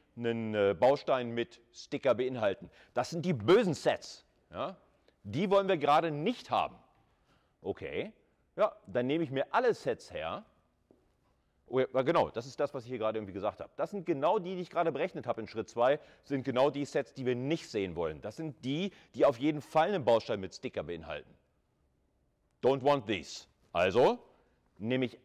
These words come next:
alle, ja, nehme ich alle Sets her. Ich nehme alle Sets her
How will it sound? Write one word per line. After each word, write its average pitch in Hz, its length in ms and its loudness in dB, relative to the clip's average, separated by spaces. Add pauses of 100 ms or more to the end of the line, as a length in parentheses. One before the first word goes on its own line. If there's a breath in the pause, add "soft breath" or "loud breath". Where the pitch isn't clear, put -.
alle, 165 340 6 (480)
ja, 143 260 -10
nehme 110 200 -6
ich - 160 -18
alle 196 220 4
Sets - 360 -6
her. 98 340 -6 (600)
Ich - 80 -18
nehme 104 240 -8
alle 196 200 0
Sets 196 360 -6
her 180 280 0